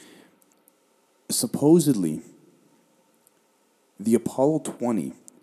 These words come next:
is one of the biggest cover-ups in modern human history. And the reason for that is because the Apollo missions, particularly within the later, later years of it,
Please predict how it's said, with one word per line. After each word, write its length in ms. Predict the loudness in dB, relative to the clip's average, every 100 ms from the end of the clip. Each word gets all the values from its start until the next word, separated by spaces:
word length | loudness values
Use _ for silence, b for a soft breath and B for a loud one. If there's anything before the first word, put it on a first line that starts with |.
| _
is 180 | -4 -2
one 180 | 0 0
of 80 | 0
the 80 | 2
biggest 600 | 4 4 2 -2 -12 -12
cover-ups 720 | -8 -4 -2 -4 -8 -14 -18 _ _ _ _ _ _ _ _ _ _ _ _ _ -2
in 120 | 2
modern 320 | 2 2 0
human 300 | -2 -2 0
history. 340 | -2 -4 -2
And 80 | 0
the 80 | 0
reason 380 | 0 0 0 0
for 160 | -2
that 180 | -2 -2
is 140 | -2 -4
because 460 | -8 -2 -2 -2 B B B
the 220 | -4 0
Apollo 520 | 0 0 0 4 4
missions, 440 | 4 0 0 -4 -4
particularly 640 | -4 -2 2 4 4 4
within 300 | 2 0 0
the 80 | -2
later, 480 | 0 -2 -2 -4 -6 -18 _ _ _ _ _ _ _ _ -18
later 320 | -6 -2 0 -2
years 320 | -2 -4 -6
of 100 | -6
it, 220 | -6